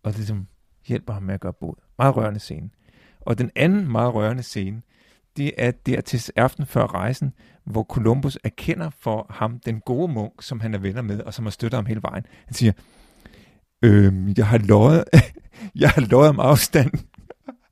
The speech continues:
<laughs> "Øh, der er meget længere, end jeg har sagt. Og jeg ved faktisk ikke, hvor langt der er." Og, og så har munken det, han bliver chokeret og siger, "Ja,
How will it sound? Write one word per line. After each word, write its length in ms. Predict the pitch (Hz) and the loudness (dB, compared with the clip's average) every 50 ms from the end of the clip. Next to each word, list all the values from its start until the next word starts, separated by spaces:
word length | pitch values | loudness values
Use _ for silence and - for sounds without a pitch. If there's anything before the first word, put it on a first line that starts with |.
| _ _ | _ _
<laughs> 840 | _ _ _ _ _ _ _ _ _ _ _ _ _ _ _ _ - | _ _ _ _ _ _ _ _ _ _ _ _ _ _ _ _ -8
"Øh, 260 | 131 127 127 135 131 | -4 -2 0 0 2
der 240 | - - - - 185 | 0 2 4 6 6
er 60 | 165 | 6
meget 320 | 139 123 131 120 135 127 | 6 6 6 8 8 8
længere, 520 | 123 127 - - 156 143 139 135 117 123 - | 6 4 0 0 0 0 0 0 -2 0 0
end 160 | 123 - 131 | 0 0 0
jeg 120 | 131 123 - | -2 -2 -4
har 60 | - | -6
sagt. 540 | - - - - 120 123 110 _ _ - - _ _ _ _ _ _ _ _ _ _ _ _ _ - 220 170 - | -14 -12 -6 -4 -2 -2 -4 _ _ -20 -20 _ _ _ _ _ _ _ _ _ _ _ _ _ -20 -20 -18 -14
Og 100 | - 135 | -10 -8
jeg 120 | 127 123 | -6 -4
ved 120 | 131 147 139 | -4 -6 -6
faktisk 360 | - - - 127 - - - | -4 -2 -2 -2 -2 -2 -4
ikke, 140 | 139 135 - | -6 -6 -4
hvor 100 | 135 123 | -6 -4
langt 340 | 113 113 110 95 - - - | -2 -2 -4 -4 -6 -8 -8
der 60 | 110 | -6
er." 140 | 104 120 165 - - - _ _ _ _ _ _ _ _ _ _ 143 _ _ _ - | -6 -6 -8 -8 -12 -20 _ _ _ _ _ _ _ _ _ _ -20 _ _ _ -12
Og, 180 | - - - - - | -8 -8 -6 -4 -2
og 100 | 170 156 | 0 2
så 100 | 170 165 | 4 4
har 80 | 165 | 4
munken 360 | 160 151 147 147 - 165 143 131 | 6 6 4 4 2 2 0 2
det, 80 | 139 | 2
han 100 | 139 151 | 2 4
bliver 140 | 147 151 143 | 4 4 4
chokeret 280 | 127 135 - - 170 151 | 4 0 -4 -2 -4 -4
og 60 | 139 | -4
siger, 140 | - 135 - _ _ _ _ _ _ _ _ - 156 | -6 -10 -10 _ _ _ _ _ _ _ _ -6 -2
"Ja, 140 | 160 151 | 0 0